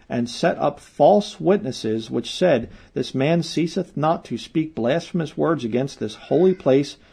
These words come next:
and the law.' For we have heard him say that th-, this Jesus of Nazareth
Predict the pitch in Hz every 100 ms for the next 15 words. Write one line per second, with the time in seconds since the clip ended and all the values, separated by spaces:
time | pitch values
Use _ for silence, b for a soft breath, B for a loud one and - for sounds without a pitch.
0 | b b - 139 151 170 175 - - _
1 | _ b b b b b 143 131 151 123
2 | - 160 180 180 175 - 143 143 123 -
3 | - 127 113 _ 131 151 - 160 180 175
4 | - - 117 120 135 202 147 110